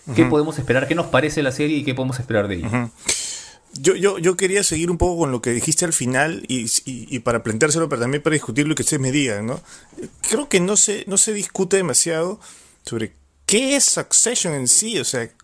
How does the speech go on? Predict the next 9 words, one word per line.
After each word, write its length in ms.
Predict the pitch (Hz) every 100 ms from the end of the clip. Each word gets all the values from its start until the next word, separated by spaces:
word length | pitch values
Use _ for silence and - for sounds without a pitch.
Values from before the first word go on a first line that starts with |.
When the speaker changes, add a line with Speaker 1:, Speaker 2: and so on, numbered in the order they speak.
| -
Speaker 2:
tú 120 | -
dijiste, 500 | 202 - 185 - 107
¿no? 60 | 101 -
Es 160 | -
un 160 | 131 120
drama, 560 | 110 117 143 147 196 - _ _ - - - - - _
es 200 | - -
una 140 | 104
comedia 800 | 98 98 107 135 170 170 170 240